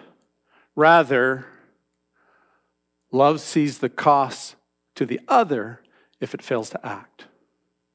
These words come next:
In other words, love is, love is compelled to act. Paul got it. <laughs> You see it all over in his letters.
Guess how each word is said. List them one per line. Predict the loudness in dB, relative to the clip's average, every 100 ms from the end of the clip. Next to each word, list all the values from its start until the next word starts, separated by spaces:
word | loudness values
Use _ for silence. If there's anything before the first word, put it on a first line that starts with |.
| _ _ _
In | 0
other | 0
words, | 0 -4 -4
love | -2 -2 -2
is, | -6 -8 _ _ -4
love | -2
is | -2
compelled | -6 -6 -6 -12 -4 0 2 2 0 -6 _ _ _ _ -10
to | -10 -8 -8
act. | -8 -10 _ -20 -20 _ _ _ _ _ _ _ _ _ _ _ _ _ _ _ _ _ _ _ _ _ _ _ _ _ _ _ _ _ _ _ _ _
Paul | -2 0 0
got | -4 -6 -8
it. | -10 _ _
<laughs> | -16 -14 -14 -14 -18 _ -20 -20 -20 _ _ _ -20 -20 -20
You | -12
see | -10 -4 0
it | 0
all | 2 0 2 0
over | -2 -2 -4
in | -2
his | -6 -4
letters. | -4 -4 -6 -16 -18 -20